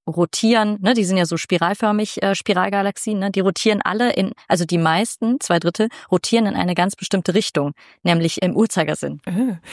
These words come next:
Speaker 2: Also wir verlinken die Folge natürlich auch noch mal in den Shownotes, da könnt ihr dann noch mal genauer nachhören. Aber okay, Anja hatte eine Frage?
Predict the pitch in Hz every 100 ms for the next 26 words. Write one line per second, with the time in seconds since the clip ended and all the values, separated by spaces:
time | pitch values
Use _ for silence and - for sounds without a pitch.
0 | - 233 240 262 247 254 302 277 - 220
1 | 240 233 202 - 208 - 226 208 180 190
2 | 190 208 214 202 190 180 175 190 185 170
3 | 175 190 170 180 170 165 147 - - -
4 | - - - 240 262 - 233 156 214 247
5 | 262 269 254 226 - 165 233